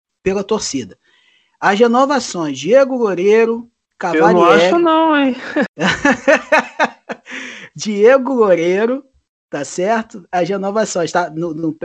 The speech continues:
Speaker 1: não perde a conta aí não, Aquiles. É muita gente, cara. Diego Cavalieri, Guilherme Santos, Kaique, Luiz Otávio e Romildo. Esses, é,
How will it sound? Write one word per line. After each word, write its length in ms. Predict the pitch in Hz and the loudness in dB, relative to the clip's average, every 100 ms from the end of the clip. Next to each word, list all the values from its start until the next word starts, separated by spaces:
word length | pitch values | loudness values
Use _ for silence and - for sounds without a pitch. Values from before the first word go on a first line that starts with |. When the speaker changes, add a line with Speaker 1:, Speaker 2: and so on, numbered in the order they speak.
| 156 | -6
Speaker 1:
não 140 | 165 | -4
perde 300 | 165 202 233 | 0 0 2
a 60 | 262 | 0
conta 280 | 262 269 320 | 0 0 2
aí 80 | |
não, 120 | 285 208 | 2 2
Aquiles. 340 | - 143 131 | 0 -4 -2
É 80 | 165 | -2
muita 360 | 156 233 285 | 0 -2 0
gente, 320 | 196 190 180 - | 0 0 -2 -6
cara. 260 | 101 - _ _ _ _ - | -12 -14 _ _ _ _ -6
Diego 380 | 156 214 269 269 | 4 4 4 0
Cavalieri, 760 | 233 214 190 156 175 233 262 _ _ _ _ _ _ _ _ _ - | 0 0 0 2 0 -2 -6 _ _ _ _ _ _ _ _ _ -12
Guilherme 460 | 165 180 220 240 | -8 -4 -2 -2
Santos, 560 | - 175 170 214 - - _ _ _ | -4 -4 -4 -4 -12 -18 _ _ _
Kaique, 680 | - 233 208 240 254 277 262 _ _ _ _ _ _ _ | 0 2 2 -2 -4 -10 -12 _ _ _ _ _ _ _
Luiz 460 | 170 214 254 320 277 | -4 -2 0 0 -2
Otávio 720 | 202 - 180 220 214 247 - _ - | -4 -2 0 0 -2 -10 -16 _ -6
e 80 | 208 | -2
Romildo. 640 | 208 254 196 185 139 117 _ _ _ _ _ _ | 2 2 2 0 -2 -10 _ _ _ _ _ _
Esses, 640 | 156 202 202 240 202 - _ _ _ _ | 0 2 0 -4 -6 -10 _ _ _ _
é, 1000 | 165 170 170 170 170 165 160 151 143 | -2 0 2 2 0 -2 -4 -6 -10